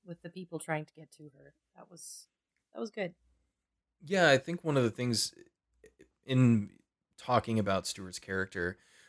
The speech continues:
Speaker 2: one of the things that's established very quickly is that she kind of knows everybody, right? She's been down here a while, and, you know, whenever they find a body, which is something they do, you know, fairly quickly,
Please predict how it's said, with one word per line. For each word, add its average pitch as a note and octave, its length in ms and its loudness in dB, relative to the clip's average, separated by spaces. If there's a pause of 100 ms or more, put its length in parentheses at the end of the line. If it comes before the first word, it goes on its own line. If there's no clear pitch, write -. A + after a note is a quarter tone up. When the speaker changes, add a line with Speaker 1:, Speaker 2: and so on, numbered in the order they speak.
(100)
Speaker 2:
one B2+ 160 6
of A#2 60 8
the A2 100 8
things G#2+ 300 0
that's - 180 -16
established G#2 420 -4
very G2 160 -6
quickly G2 360 -10
is F#2+ 140 -10
that F#2+ 140 -4
she G2+ 320 -12
kind F3+ 200 -8
of E3+ 80 0
knows A2+ 440 4
everybody, D2+ 720 -12 (140)
right? D2 200 -16
She's A2 160 -16
been C#3 160 -6
down G#2 260 -2
here B2 200 -4
a C3 80 4
while, C3 580 0
and, G#2 320 -6 (560)
you A2 100 -4
know, A2 80 2
whenever G#2 320 2
they G2+ 120 -4
find G#2 680 0
a G#2+ 60 -10
body, G2 500 -4
which G#2+ 180 -18
is G#2 80 -16
something G2 300 -16
they F#2+ 80 -12
do, F#2 300 -16 (240)
you - 80 -20
know, A1 60 -20 (360)
fairly F2+ 260 -2
quickly, F2+ 460 -12